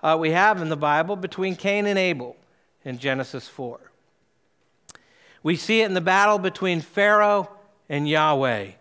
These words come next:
that led to the Exodus and the temptation in the wilderness. And even when the Israelites were finally in the land, the serpent seduces Israel to idolatry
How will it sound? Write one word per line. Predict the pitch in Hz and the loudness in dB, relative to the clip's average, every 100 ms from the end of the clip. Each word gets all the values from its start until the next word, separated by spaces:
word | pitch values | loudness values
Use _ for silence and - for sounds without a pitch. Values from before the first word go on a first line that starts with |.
| _ _ _ _ | _ _ _ _
that | 135 | -4
led | 147 151 | 0 0
to | 151 151 | -2 -2
the | 151 | 0
Exodus | 170 170 - 117 104 - - _ _ _ _ | 0 -2 -8 -10 -10 -16 -20 _ _ _ _
and | 135 | -12
the | 120 | -8
temptation | - 123 - 147 - 127 | -6 -6 -4 -6 -6 -8
in | 123 | -8
the | 123 | -6
wilderness. | 123 127 117 104 - - - _ _ _ _ _ _ _ _ | -6 -6 -8 -14 -18 -20 -20 _ _ _ _ _ _ _ _
And | 175 175 | -2 0
even | 214 220 | 2 2
when | 208 202 | 2 2
the | 196 | 2
Israelites | 202 190 202 196 190 185 - | 0 0 0 2 2 0 -4
were | 175 | -6
finally | - 180 190 190 190 | -2 2 2 2 0
in | 190 185 | 0 0
the | 180 | 0
land, | 175 170 165 110 101 - _ _ _ _ _ _ _ _ _ - | 0 0 -2 -6 -10 -20 _ _ _ _ _ _ _ _ _ -8
the | 135 | -8
serpent | - 202 185 170 165 - _ _ | 0 0 0 -2 -4 -8 _ _
seduces | - - 180 185 220 - 175 147 | -10 -6 -2 0 -2 -2 -6 -2
Israel | 190 180 160 147 135 | -2 -2 -2 -2 -2
to | - 143 | -4 -2
idolatry | 135 123 151 165 170 165 175 160 156 | 0 0 2 2 2 -2 -4 -4 -6